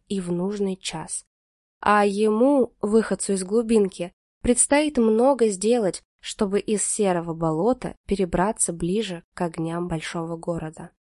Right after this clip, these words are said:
Он и старался, чтобы его заметили. Вы напрасно думаете, что он лез из кожи, чтобы выполнять свои рабочие задачи.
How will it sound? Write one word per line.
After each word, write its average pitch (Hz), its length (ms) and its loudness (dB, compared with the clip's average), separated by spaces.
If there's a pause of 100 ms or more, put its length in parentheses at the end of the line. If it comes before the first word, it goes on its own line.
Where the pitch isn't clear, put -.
(280)
Он 220 200 6
и 262 40 8
старался, 254 600 4
чтобы 208 340 0
его 208 220 2
заметили. 202 680 0 (580)
Вы 247 220 4
напрасно 285 520 4
думаете, 285 420 2
что 254 200 2
он 247 120 6
лез 247 280 2
из 254 140 -2
кожи, 277 420 4
чтобы 196 340 -4
выполнять 208 600 2
свои 190 200 0
рабочие 196 480 0
задачи. 214 680 0